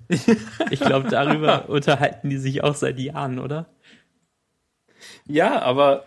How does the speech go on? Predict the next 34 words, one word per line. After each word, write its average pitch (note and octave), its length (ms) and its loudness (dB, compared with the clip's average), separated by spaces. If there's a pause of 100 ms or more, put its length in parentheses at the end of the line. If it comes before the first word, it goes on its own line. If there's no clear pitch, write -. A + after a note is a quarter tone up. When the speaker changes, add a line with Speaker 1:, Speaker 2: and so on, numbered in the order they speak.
Speaker 1:
Base C3+ 500 0
vierundsechzig D3+ 460 0
gibt's G3 160 0
auch G3+ 140 4
schon C3+ 160 -4
ewig, B2 360 -2
oder? D#3 160 2
Es, F3 120 0
aber B2+ 180 2
es A#2+ 120 -2
setzt C3+ 220 2
sich C3 120 -4
nicht B2 220 -8
durch, C#3+ 280 2
weil A#2+ 80 2
es A2+ 80 -4
einfach A#2+ 240 -2
so C3+ 220 0
kompliziert B2+ 580 -2
ist B2+ 220 -6
und C#3 140 0
vor D3+ 120 0
allem B2 180 4
so C#3 200 2
hässlich C3 440 -2
im A#2+ 140 -6
C A#2 180 -4
S A#2 120 -4
S. C#3 320 -6 (920)
Speaker 2:
Base C3 160 -6
vierundsechzig C3+ 380 0
ist C#3+ 160 -2
nicht G#3 160 0
kompliziert. C3+ 640 -6